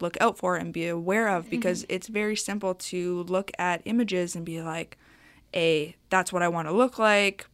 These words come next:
Speaker 1: but that person might not even
Speaker 2: Mm-hmm.
Speaker 1: look like that. Like,
Speaker 2: Mm-hmm.
Speaker 1: what are the th-, what do you think is the bi-, you know, the biggest struggles and how fitness is, is advertised?
Speaker 2: So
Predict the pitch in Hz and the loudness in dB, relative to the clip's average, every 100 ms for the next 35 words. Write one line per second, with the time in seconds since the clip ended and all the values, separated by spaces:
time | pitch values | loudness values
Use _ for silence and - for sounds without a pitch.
0 | _ - - 208 - 240 202 180 170 - | _ -12 -6 -6 -4 -4 -4 -4 -6 -6
1 | 160 156 160 156 - 254 240 226 160 - | -6 -6 -6 -8 -8 -4 -2 -2 -4 -6
2 | 160 165 - - - - 262 226 - 175 | -8 -10 -8 -6 -4 -6 -6 -4 -4 0
3 | 185 196 196 196 - - _ _ 175 185 | 2 2 -2 -4 -8 -20 _ _ 2 4
4 | 185 196 175 165 165 - 165 147 165 170 | 4 0 -2 -4 -4 -4 -4 -6 -4 -4
5 | 160 - 170 160 160 - 170 165 165 - | -4 -4 -2 -2 -4 -6 -12 -8 -6 -6
6 | 131 - 156 - 156 156 - 160 - - | -6 -8 -10 -12 -10 -8 -8 -10 -10 -10
7 | - - _ _ - _ - _ _ _ | -12 -16 _ _ -20 _ -20 _ _ _
8 | - - 311 302 302 294 294 269 | -2 6 6 6 2 2 0 -4